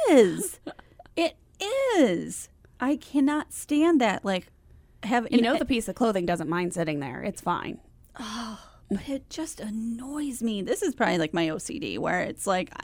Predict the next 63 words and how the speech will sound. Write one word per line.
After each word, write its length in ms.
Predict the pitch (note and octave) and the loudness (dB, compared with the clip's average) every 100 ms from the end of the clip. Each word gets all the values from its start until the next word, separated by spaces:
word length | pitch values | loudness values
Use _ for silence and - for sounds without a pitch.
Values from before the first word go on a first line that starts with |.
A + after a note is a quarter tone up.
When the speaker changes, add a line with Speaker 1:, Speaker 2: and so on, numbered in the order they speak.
| - | -4
Speaker 1:
everything 400 | F#3+ A#3 C4+ C#4+ | -2 0 2 2
has 160 | A#3+ | 2
to 80 | C4+ | 0
have 100 | C4 | 0
a 60 | C4 | 0
place, 380 | B3 A3 G#3+ | 0 0 -2
and 80 | F#3+ | -4
there's 140 | F#3 - | -6 -8
a 40 | |
place 240 | - B3+ C#4 | -2 -2 0
for 140 | C4 | 0
everything. 560 | A#3+ A#3+ A#3 A#3+ A3+ A3+ - - | 2 0 0 0 -2 -4 -12 -14
If 100 | - | 2
I 120 | G#3+ | 4
have 200 | C4+ A#3 | 4 2
a 60 | F3 | 0
stupid 500 | - - C4 A#3+ - | -8 -6 -4 -2 -2
Target 320 | A3 G#3+ - | -2 -2 -2
bag 320 | G3+ F#3 E3+ - - - | 0 0 -2 -8 -18 -14
sitting 300 | - C4+ C4 | -4 0 0
in 80 | |
my 140 | A3 F#3+ | 0 -4
closet, 600 | - A3+ G#3+ E3 D#3 - - - - - | 0 0 0 -2 -6 -8 -18 -20 -20 -8
that's 240 | A#3+ D4 - | -4 -4 -4
not 200 | A#3 - | -4 -4
supposed 320 | A3 A3 - | -4 -4 -4
to 60 | F3 | -4
be 180 | A3+ A#3 | 0 0
there. 220 | - - - - | 0 -4 -14 0
Speaker 2:
Well, 160 | C4 | 0
then 220 | A3 B3 | 2 -2
how 160 | B3 C4 | 0 0
do 60 | C#4+ | 0
you 100 | D4 | -2
feel 200 | C#4 B3 | 0 0
when 140 | A#3 | 2
you 100 | G#3+ | 0
go 200 | G#3 G#3 | 2 2
into 240 | G#3 G3+ G3+ | 2 0 -2
those 160 | F#3 | -4
stores 280 | - F#3+ F#3 | -2 -2 -2
like 160 | F3+ D3 | -4 -6
T 260 | - G3 F#3 | -8 -6 -4
J 180 | F#3 | -2
Maxx 600 | E3+ E3+ F3 F3 E3+ - | 0 0 2 0 -2 -6
or, 260 | F3+ D#3+ E3 | -2 0 0
like, 180 | E3+ - | -2 -4
a 60 | |
consignment 560 | - E3 F3 F3+ F3+ - | -12 -10 -6 -4 -4 -6
shop 300 | - D3 D#3 | -4 -4 -4
where 80 | E3 | -6
it's, 100 | E3+ | -8
like, 120 | E3+ | -12
a 40 | D#3+ | -12
hodgepodge 800 | - F3 E3+ E3 - D#3 B2 D#3+ | -6 0 2 2 -2 -4 -2 -4
of 60 | |
stuff? 300 | E3+ - - | -6 -6 -6
Does 120 | - F#3 | -6 -2
that, 140 | - | 0
like, 140 | F3 | -2
drive 260 | E3 F3 E3 | -2 -2 0
you 120 | E3 | 0
crazy? 500 | D#3+ C3 D#3 F3 F3+ | -2 -6 -4 -4 -4